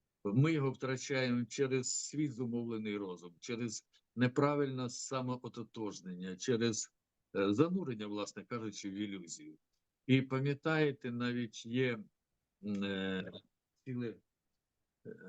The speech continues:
є така ціле, е, да, віровчення, джайнізм,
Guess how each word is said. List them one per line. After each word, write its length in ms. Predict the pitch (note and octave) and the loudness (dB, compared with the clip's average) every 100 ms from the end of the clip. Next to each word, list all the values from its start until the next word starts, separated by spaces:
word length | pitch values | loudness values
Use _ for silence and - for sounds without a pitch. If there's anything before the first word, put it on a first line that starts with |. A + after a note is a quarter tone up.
| F#2 | -4
є 240 | A#2 C3+ | 2 4
така 300 | C3 B2 C3+ | 2 -2 -4
ціле, 500 | B2 - C#3 C3 A2+ G#2+ _ _ _ _ _ _ _ _ _ _ _ _ _ _ _ _ _ _ _ _ _ _ _ _ _ _ G#2+ | -4 -2 0 0 -2 -6 _ _ _ _ _ _ _ _ _ _ _ _ _ _ _ _ _ _ _ _ _ _ _ _ _ _ 0
е, 540 | G2 F#2+ F#2 F#2 F2+ | 2 4 2 0 -4
да, 400 | E2 F2+ A#2+ G#2 | -4 2 6 8
віровчення, 880 | A2 C#3+ C3 - F#3+ F#3 D#3+ B2+ A2 _ _ _ _ _ _ _ _ _ _ _ _ _ _ _ _ _ _ _ _ _ _ _ | 8 6 4 -2 -2 -2 -2 -4 -4 _ _ _ _ _ _ _ _ _ _ _ _ _ _ _ _ _ _ _ _ _ _ _
джайнізм, 760 | B2 A2+ D3+ C#3 C#3+ C3+ A2 G#2+ | 0 4 6 4 0 -2 -4 -8